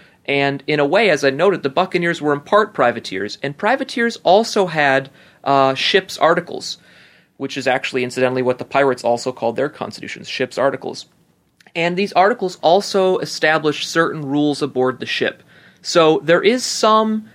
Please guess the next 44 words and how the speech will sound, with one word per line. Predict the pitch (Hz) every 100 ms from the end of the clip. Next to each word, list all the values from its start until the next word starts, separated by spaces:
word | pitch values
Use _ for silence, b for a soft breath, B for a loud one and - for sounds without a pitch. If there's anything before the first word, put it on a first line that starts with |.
| B
carryover | - 233 254 208 135 131 131
from | - 151 139 135 131
legitimate | 131 135 160 175 -
society, | - 135 147 156 151 120
I |
think, | 123 131 131
to | 123
a | 120
certain | - 160 143
extent. | 117 - - 104 - - b b b b
Uh, | 135 -
but | 131 180 214 - _ _ _ _ _ _ -
the | 165
articles | 190 220 214 175 165 156 -
obviously | 156 165 165 156
are |
performing | 156 143 - 151 156 151
a |
different | 127 127 139 120
function. | - 139 - - - -
You're | 160
not | 180 233
gonna | 233 202
need | 180 175
the | 147
same | - 175 165 147
kinds | - 151 160 139
of | 104
rules, | 87 - - - b b
nor | 143 180 220
the | 190
rules | 165 156 143
no-, | 139 - 117 135
going, | 147 147 135
need | 143 147
to | 139
be, | 127
going | 123 131 127
to | -
be | 127 120 B B B
as | 135 143 139
elaborate | 131 135 147 127 107
or | 123
detailed | 170 175 147 123 120